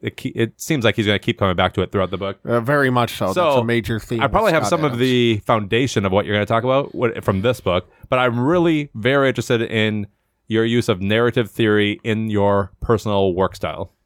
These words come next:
Speaker 2: A-, absolutely. So in terms of business advice, if you're like, "Wow, I wanted to start my own business and now I'm gonna find out what to do with,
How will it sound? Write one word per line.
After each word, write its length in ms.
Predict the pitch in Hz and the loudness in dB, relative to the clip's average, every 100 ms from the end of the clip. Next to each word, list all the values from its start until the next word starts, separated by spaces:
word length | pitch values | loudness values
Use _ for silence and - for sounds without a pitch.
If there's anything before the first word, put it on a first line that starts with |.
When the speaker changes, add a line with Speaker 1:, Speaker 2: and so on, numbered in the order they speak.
| _ | _
Speaker 2:
A-, 200 | - 156 - | -6 -6 0
absolutely. 800 | 175 185 - 135 135 143 107 | 0 0 -2 -2 0 0 0
So 320 | 113 - 143 131 | -2 2 2 2
in 160 | 147 | 0
terms 320 | 127 233 247 | 0 0 2
of 160 | 170 123 | 0 0
business 420 | 156 156 139 113 | 0 2 0 -2
advice, 440 | 117 104 110 110 - | -4 0 2 2 -2
if 100 | 110 | 0
you're 160 | 135 | 2
like, 240 | 123 110 110 | 2 0 -4
"Wow, 460 | 123 143 117 98 - _ - _ _ _ _ | -2 0 0 -2 -14 _ -20 _ _ _ _
I 220 | 92 139 | -2 0
wanted 380 | 156 131 151 151 | 2 2 2 2
to 80 | 120 | -2
start 320 | - 123 113 | -2 0 0
my 180 | 113 110 | 0 0
own 160 | 104 | 0
business 460 | 104 110 110 113 - | 0 0 2 -2 -2
and 100 | 113 | -2
now 180 | 117 135 | 0 0
I'm 120 | 135 | 0
gonna 160 | 123 113 | 0 -2
find 340 | - 127 123 | 0 2 2
out 340 | 120 120 113 _ - _ _ _ - | 2 0 -2 _ -20 _ _ _ -6
what 260 | 120 - | -2 -2
to 120 | - 131 | -2 0
do 280 | 139 147 | 2 2
with, 300 | 143 120 - | 2 0 -4